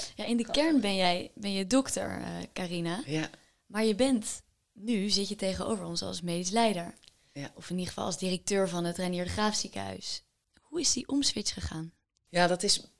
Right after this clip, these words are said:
Speaker 2: best wel, eh, raar verlopen eigenlijk. En dat is een beetje wat ik zei: van er komen kansen voorbij in je leven en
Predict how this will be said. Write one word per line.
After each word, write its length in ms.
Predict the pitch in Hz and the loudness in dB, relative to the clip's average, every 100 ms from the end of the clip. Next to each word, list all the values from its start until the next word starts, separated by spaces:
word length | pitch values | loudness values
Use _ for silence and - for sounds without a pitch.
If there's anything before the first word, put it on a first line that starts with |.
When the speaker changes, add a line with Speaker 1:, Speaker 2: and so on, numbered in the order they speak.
| _ | _
Speaker 2:
best 260 | _ 170 180 | _ 2 4
wel, 420 | 160 143 135 120 - | 6 6 4 0 -4
eh, 360 | 139 127 123 | -4 -2 -2
raar 300 | 120 156 151 | 2 2 2
verlopen 540 | - 117 117 143 175 190 | 0 -4 0 0 0 -2
eigenlijk. 540 | 180 180 - 220 - | -2 -4 -6 -6 -6
En 160 | - 156 | -4 -2
dat 140 | 160 | 0
is 100 | 151 | 0
een 60 | 151 | 2
beetje 240 | 156 139 | 2 0
wat 80 | 135 | -2
ik 120 | 135 | 2
zei: 260 | - 175 185 | 2 2 -4
van 280 | 143 143 - | -4 -4 -6
er 100 | - | -8
komen 260 | - 160 143 | 0 0 2
kansen 340 | - 208 - | 0 2 0
voorbij 260 | - 160 160 | 0 0 0
in 80 | 156 | 0
je 80 | |
leven 540 | 147 151 147 143 143 - | 0 -2 -2 -4 -6 -6
en 300 | 131 135 | -6 -6